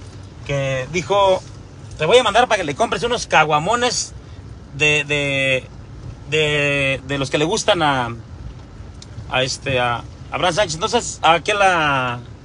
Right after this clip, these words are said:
el arquitecto, el arqui. Entonces ya venimos, raza, venimos, vayan compartiendo,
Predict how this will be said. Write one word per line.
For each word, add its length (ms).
el 120
arquitecto, 600
el 80
arqui. 280
Entonces 220
ya 80
venimos, 340
raza, 340
venimos, 280
vayan 200
compartiendo, 600